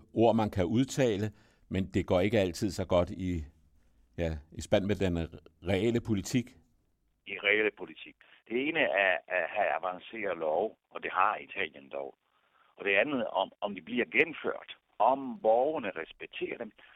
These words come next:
Speaker 2: eller selskaber respekterer dem.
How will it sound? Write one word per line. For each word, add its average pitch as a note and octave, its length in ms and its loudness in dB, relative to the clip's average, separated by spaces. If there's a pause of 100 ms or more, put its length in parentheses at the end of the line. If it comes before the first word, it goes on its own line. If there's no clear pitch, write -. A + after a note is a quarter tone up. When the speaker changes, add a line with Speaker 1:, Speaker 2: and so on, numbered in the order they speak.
(200)
Speaker 2:
eller G#2+ 340 2 (200)
selskaber F2+ 760 -2 (400)
respekterer D#2 640 -10
dem. C2 220 -16